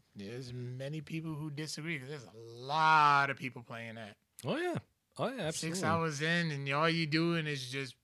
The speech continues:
Speaker 1: all you did was two percent of the game.
Speaker 2: Yeah. Yeah. Says a lot right there. But yeah, man. Uh, yeah, you can find us up, find us everywhere. Uh,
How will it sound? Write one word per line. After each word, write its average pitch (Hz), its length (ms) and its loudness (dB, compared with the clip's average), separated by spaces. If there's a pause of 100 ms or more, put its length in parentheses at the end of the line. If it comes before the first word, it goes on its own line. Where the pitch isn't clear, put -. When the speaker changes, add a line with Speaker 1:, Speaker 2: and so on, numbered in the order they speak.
(140)
Speaker 1:
all 147 80 -6
you 156 140 -6
did 147 240 -6
was 120 140 -12
two - 180 -8
percent 147 400 -8
of 131 80 -10
the 117 60 -12
game. 143 400 -10 (240)
Speaker 2:
Yeah. 85 340 -6 (1040)
Yeah. 92 220 -8 (1300)
Says 95 220 -4
a 90 80 -8
lot 98 240 -4
right 87 180 -10
there. 85 300 -8 (1160)
But 104 200 4
yeah, 127 280 6
man. 101 520 2 (200)
Uh, 101 600 2
yeah, 160 200 4
you 101 60 4
can - 140 -2
find 120 280 4
us - 180 2
up, 117 180 4 (160)
find 110 260 2
us - 180 0
everywhere. 123 800 6 (300)
Uh, 98 560 2